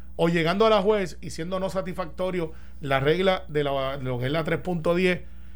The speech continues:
que es para la orden de protección, que es un documento,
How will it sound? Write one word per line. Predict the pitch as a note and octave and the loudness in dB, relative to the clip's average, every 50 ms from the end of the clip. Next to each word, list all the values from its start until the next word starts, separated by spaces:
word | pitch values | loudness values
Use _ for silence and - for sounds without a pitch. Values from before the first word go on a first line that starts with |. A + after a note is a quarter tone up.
| - - | -10 -10
que | - - C3+ | -6 -6 -4
es | B2 | 2
para | - D#3+ D#3+ D#3+ | 4 4 6 6
la | D#3 D3+ D3+ D3 | 6 6 4 4
orden | D3 D3+ E3 E3+ D#3+ | 4 2 2 0 0
de | F3 E3 | 0 0
protección, | F#3 F3+ F3 G3+ E3+ - F#3+ G3+ F3+ D3+ C3+ D3 D3 - - - - - - - - - - | 0 0 0 -2 -2 2 4 6 6 6 4 0 -6 -10 -12 -12 -12 -12 -12 -12 -12 -10 -6
que | - A#2+ | -4 0
es | B2 | 2
un | D#3 D#3 | 2 2
documento, | D#3 E3 D#3 E3 F3+ F#3 F#3+ G#3+ G#3+ F#3+ D#3+ D3+ - E3 F3 F3+ | 2 2 2 2 2 4 4 4 4 4 2 0 0 -2 -2 -2